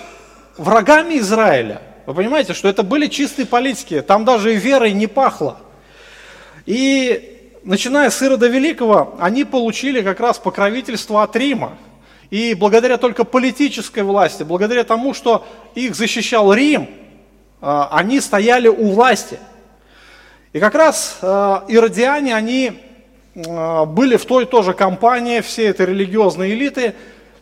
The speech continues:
и они не любили Иисуса, а, возможно, а, потому что им дал указание Ирод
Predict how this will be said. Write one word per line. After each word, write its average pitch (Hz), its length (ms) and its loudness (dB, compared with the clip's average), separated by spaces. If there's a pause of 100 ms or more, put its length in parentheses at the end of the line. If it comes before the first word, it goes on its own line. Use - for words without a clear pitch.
(380)
и 202 240 -2
они 233 240 0
не 226 120 6
любили 233 400 2
Иисуса, 240 680 -2 (280)
а, 170 160 -6
возможно, 196 920 2 (760)
а, 139 140 -8
потому 190 380 -2
что - 680 -2
им 185 200 -4
дал 175 240 4
указание 180 480 -2
Ирод 226 460 -2